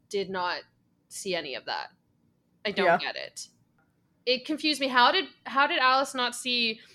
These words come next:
Speaker 1: Bella was having, I guess she hid that because he was, like, making her say things, so it was hard for her to see that it was James calling her. But, like,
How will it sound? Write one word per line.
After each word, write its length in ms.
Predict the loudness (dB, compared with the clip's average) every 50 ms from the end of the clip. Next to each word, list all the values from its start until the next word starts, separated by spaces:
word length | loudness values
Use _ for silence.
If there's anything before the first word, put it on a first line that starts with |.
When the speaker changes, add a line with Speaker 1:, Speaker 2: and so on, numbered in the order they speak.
| _ _ _
Speaker 1:
Bella 300 | 2 4 4 6 4 4
was 140 | 2 0 0
having, 300 | 2 2 2 2 0 -6 -12 -14 -18 -16 -16 -18 _ _ _ _ _ _ _ _ -4
I 80 | -4 -2
guess 460 | 4 6 4 4 4 2 -4 -6 -6
she 180 | -6 -4 -4 -2
hid 200 | -2 -2 0 2
that 200 | 2 0 0 0
because 280 | -4 -8 -8 -8 -8 -6
he 120 | -6 -6
was, 140 | -6 -4 -2
like, 240 | -2 -2 -2 -4 -4
making 360 | -6 -4 -4 -4 -8 -8 -6
her 100 | -8 -8
say 240 | -6 -6 -6 -6 -6
things, 280 | -6 -8 -8 -8 -10
so 60 | -8
it 260 | -8 -6 -6 -4 -6 -6
was 120 | -6 -6
hard 200 | -4 -4 -4 -4
for 100 | -4 -4
her 100 | -4 -4
to 80 | -4 -6
see 220 | -10 -10 -12 -8
that 160 | -4 -4 -4 -4
it 60 | -6
was 120 | -8 -10
James 300 | -8 -8 -8 -8 -8 -10
calling 380 | -8 -6 -4 -4 -2 -4 -6 -4
her. 240 | -4 -4 -4 -6 -8 -12 -18 -18 -18 -12 -4
But, 160 | -2 -2 0 4
like, 300 | 6 6 6 4 2 -8